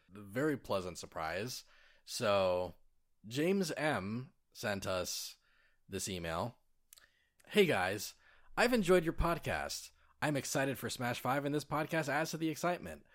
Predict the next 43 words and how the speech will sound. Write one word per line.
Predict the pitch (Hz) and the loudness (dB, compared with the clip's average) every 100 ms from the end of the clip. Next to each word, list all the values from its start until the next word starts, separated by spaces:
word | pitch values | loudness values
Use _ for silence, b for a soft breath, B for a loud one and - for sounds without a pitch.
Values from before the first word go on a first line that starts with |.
| b b b | b b b
Are | 127 | 2
there | 156 | 2
any | 143 202 208 | 4 2 2
alternate | 180 185 165 160 | 2 2 0 -2
colors | - 113 120 | -2 -2 -2
or | 123 | -4
skins | - - 170 143 110 | -4 0 2 2 0
you | 101 | -4
would | 110 95 | -4 0
like | 92 - | -2 -2
to | |
see | 101 87 | -8 -8
for | - | -10
characters? | 101 135 156 131 87 73 - b b b - | -8 0 0 0 -4 -8 -12 b b b -12
For | 127 | -10
clarity, | - 170 175 143 | 4 6 6 4
I'm | 117 | 2
not | 117 120 | 0 -2
talking | - 107 - | -2 -2 -2
about | 107 92 - | -2 -2 -2
character | - 101 107 - 87 | -6 -2 -2 -4 -4
alternates | 90 117 - 98 87 - | -2 -2 -4 -6 -6 -8
with | 87 | -8
different | 87 - 85 | -8 -8 -2
movesets | 139 156 110 107 - | 0 0 -2 -2 -4
like | 90 78 | -6 -6
Link | 95 90 | -6 -8
and | 85 | -8
Toon | - 147 143 | -6 -4 -2
Link | 113 104 | -4 -6
or | 92 | -10
Mar-, | 90 92 - | -6 -4 -4
or | 95 92 | -4 -4
Mario | 90 107 113 107 95 | 0 0 0 0 -2
and | 92 | 0
Doctor | 117 127 98 | 0 -2 -6
Mario. | 85 82 82 82 - B B B - | -4 -4 -4 -6 -8 B B B -6
I'm | 131 | -2
just | 165 - | 0 4
talking | 180 175 | 4 4
about | 160 147 | 2 0
costume | - 165 175 - 123 92 | -2 -2 -2 -2 -4 -4
differences. | 80 78 73 - - - | -6 -10 -12 -14 -14 -18